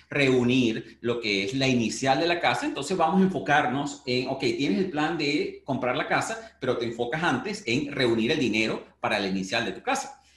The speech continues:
Y eso es un proceso que a lo mejor te puede llevar seis meses, dependiendo de cómo sea tu situación. Entonces, el ejemplo más claro aquí es, por ejemplo, si tú quieres crear una página web, tú dices, "Ok, yo quiero crear una página web para mi negocio.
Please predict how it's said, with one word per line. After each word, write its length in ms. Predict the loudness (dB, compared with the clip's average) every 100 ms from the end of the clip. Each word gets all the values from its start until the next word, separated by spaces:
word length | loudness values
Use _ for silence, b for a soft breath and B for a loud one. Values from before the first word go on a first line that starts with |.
| b
Y 200 | -6 0
eso 180 | 0 2
es 60 | 2
un 140 | 0
proceso 300 | 0 -2 -4
que 60 | -4
a 40 |
lo 60 | -6
mejor 160 | -6
te 80 | -6
puede 180 | -4 -2
llevar 240 | -2 -2
seis 160 | -4 -2
meses, 260 | -2 -2 -4
dependiendo 520 | -6 -6 -4 -4 -4
de 120 | -6
cómo 160 | -10 -14
sea 200 | -12 -14
tu 80 |
situación. 420 | -14 -14 -10 -8 -10 B B B B
Entonces, 420 | B -6 -4 -6 -10 _
el 80 | 0
ejemplo 220 | 0 2
más 120 | -2
claro 180 | 0 -2
aquí 180 | -2 -2
es, 80 | -2
por 100 | 0
ejemplo, 240 | 0 -2
si 100 | -6
tú 80 | -4
quieres 200 | -4 0
crear 180 | 0 2
una 160 | 0
página 300 | -2 -2 0
web, 220 | 0 -2 -2
tú 80 |
dices, 260 | -2 -2 -4
"Ok, 140 | -4
yo 140 | -4 -4
quiero 140 | -2
crear 160 | 0 0
una 140 | -2
página 220 | -2 -2
web 160 | 0 -2
para 120 | -4
mi 80 | -4
negocio. 420 | -4 -6 -8 -14